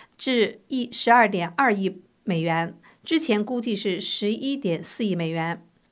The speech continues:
啊，净收入比预期的要好哈。除去一次性项目，调整之后，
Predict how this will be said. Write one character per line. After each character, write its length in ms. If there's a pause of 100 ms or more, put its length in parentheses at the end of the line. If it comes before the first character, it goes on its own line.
(140)
啊， 140
净 240
收 220
入 200
比 320
预 80
期 220
的 80
要 160
好 260
哈。 300 (500)
除 220
去 160
一 100
次 160
性 200
项 320
目， 280 (240)
调 160
整 220
之 140
后， 520